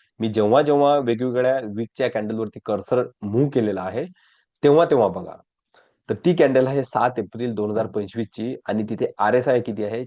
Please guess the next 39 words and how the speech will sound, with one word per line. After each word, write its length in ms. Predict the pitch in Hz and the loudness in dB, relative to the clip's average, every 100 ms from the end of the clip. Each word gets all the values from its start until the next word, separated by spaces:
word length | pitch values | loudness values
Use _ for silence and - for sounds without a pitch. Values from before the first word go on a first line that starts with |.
| _ | _
चौवेचाळीस 560 | 113 104 113 101 107 - | -2 0 0 0 -4 -4
पॉइंट 220 | 95 110 92 | -4 -4 -6
एकोणतीस, 680 | - 90 85 87 - - _ - | -10 -14 -12 -14 -14 -20 _ -14
म्हणजे 220 | 95 110 | -6 -6
पन्नास 400 | 123 104 101 104 | -6 -8 -8 -8
पेक्षा 240 | 101 - 120 | -10 -8 -6
कमी. 280 | 104 95 87 _ _ _ _ - - | -4 -6 -10 _ _ _ _ -18 -4
आणि 260 | 110 135 | 0 2
नेक्स्ट 640 | 147 98 98 123 185 - - | 0 -2 0 2 0 -2 -10
डे 320 | 110 120 143 | -2 4 4
ला 60 | 135 | 4
बघा, 240 | 110 90 - _ _ - | 0 -4 -14 _ _ -12
ओके, 380 | 104 185 240 113 | -6 -2 -2 -4
म्हणजे 400 | 107 117 131 - - | -4 -2 -2 -4 -10
नेक्स्ट 340 | 101 135 - 110 | 0 0 -2 -2
डे 140 | 120 | -2
ची 160 | 113 123 | -2 -6
जी 120 | 117 | -8
कॅन्डल 360 | 117 98 104 107 | -4 -2 0 -2
आहे 220 | 92 80 _ _ _ _ | -4 -12 _ _ _ _
सात 200 | - 107 107 | -2 -2 0
एप्रिलच्या 380 | 98 104 95 107 | -4 -4 -2 -2
नंतरची, 520 | 95 92 95 90 80 - _ _ _ - | -2 -4 -6 -6 -16 -18 _ _ _ -8
तर 60 | 107 | -8
ती 340 | - 123 147 | -6 -6 -6
ही 180 | - 117 | -4 -4
कॅन्डल 320 | 120 90 90 | 0 -2 -2
आहे. 100 | 87 | -8
म्हणजे 200 | 95 98 98 | -8 -8 -4
हा 180 | 120 | -2
वीक 300 | 123 98 151 - | -2 -2 -4 -2
चालू 200 | 107 98 | -2 -2
झाला, 180 | 95 90 | -6 -10
तिथून 340 | 113 - 139 | -12 -8 -4
बघा 200 | 101 107 | -2 -2
मार्केटने 580 | 101 92 92 90 104 127 123 | -4 -8 -8 -8 -8 -10 -10
कशी 220 | 90 110 | -10 -8
मूव्ह 240 | 92 92 | -8 -10
दिले. 300 | 90 - 87 | -12 -16 -20